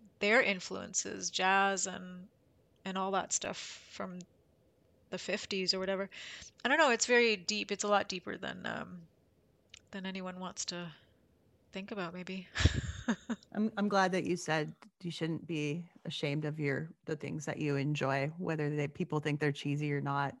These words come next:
Speaker 2: I like a lot
Speaker 1: Yeah.
Speaker 2: of cheesy stuff, but I don't even care 'cause I love it. Love what you love.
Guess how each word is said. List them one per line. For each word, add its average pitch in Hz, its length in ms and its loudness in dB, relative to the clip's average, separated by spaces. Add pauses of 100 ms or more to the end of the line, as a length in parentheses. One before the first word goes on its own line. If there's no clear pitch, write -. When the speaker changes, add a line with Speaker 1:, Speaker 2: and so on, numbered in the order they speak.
(600)
Speaker 2:
I 151 100 6
like 156 200 4
a 156 40 4
lot 147 180 6
Speaker 1:
Yeah. - 20 4
Speaker 2:
of 135 60 2
cheesy 156 300 0
stuff, 139 460 2
but 139 120 4
I 135 100 6
don't 143 160 2
even 139 180 0
care 139 300 2
'cause 151 180 0
I 143 80 4
love 147 220 4
it. 151 300 2
Love 175 220 6
what 202 200 2
you 190 80 4
love. 160 480 4